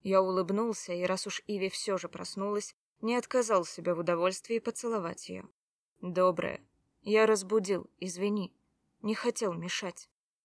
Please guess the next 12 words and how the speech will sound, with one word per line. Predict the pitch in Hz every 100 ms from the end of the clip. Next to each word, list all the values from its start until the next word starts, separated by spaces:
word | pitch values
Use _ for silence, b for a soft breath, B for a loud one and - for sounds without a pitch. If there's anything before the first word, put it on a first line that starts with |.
| _
«Да | - 247 254
нет, | 262 294 277 233
я...» | 240 226 220 _ _ _
Она | 185 190
смутилась. | - 208 208 - 214 175 - - _ _ _
«Обычно | 220 240 - 226 226
раньше | 233 202 -
встаю. | 196 - 196 185 180 _ _
Прости, | 262 269 - 233 208
кофе | - 269 254
сегодня | - 233 233 247
опоздает». | 247 269 220 202 - -